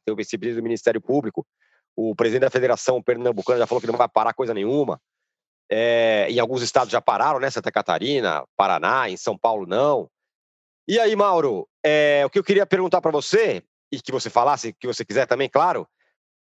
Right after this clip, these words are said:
se, é, o futebol deveria ou não servir de exemplo, já que é uma atividade que envolve tanta, tanta, é, publicidade, né? Tanta, tantas pessoas acompanham e ficam sabendo.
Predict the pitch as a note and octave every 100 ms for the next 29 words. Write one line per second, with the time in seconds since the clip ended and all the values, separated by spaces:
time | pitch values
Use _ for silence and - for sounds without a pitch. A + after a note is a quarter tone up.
0 | - - G3+ A3+ G#3 - F#3 F3+ E3+ D#3
1 | D3 C3 A#2+ - F3 D#3+ G#3 G3+ C#3 F3+
2 | A3 G3+ - _ _ - A3 A#3 A3 F3+
3 | A3+ D#3+ E3 F3+ D3+ E3+ G3+ E3+ - A3
4 | C3 F#3+ G3 F#3 A2+ F#3+ D#3+ - D#2+ _
5 | _ _ _ _ _ _ _ - G2 C3+
6 | C#3+ C#3+ C#3+ B2+ B2+ D3 - D3+ D3 D3+
7 | D3+ D#3+ F3+ D3+ G2 _ _ _ _ _
8 | - C#3 C#3+ F3 D#3+ C3+ A2 F2 A#2+ A#2+
9 | A2+ G#2+ F#2+ F2+ C3 C#3+ - C#3 C3+ C#3+
10 | G#2+ G#2+ C3 C3 D3 A2+ E2+ - _ _
11 | _ _ - E3+ D3+ - D#3+ - C3+ -
12 | C#3+ B2 D3+ F3 C3 A2 - C3 C3 D3
13 | A#2+ G2+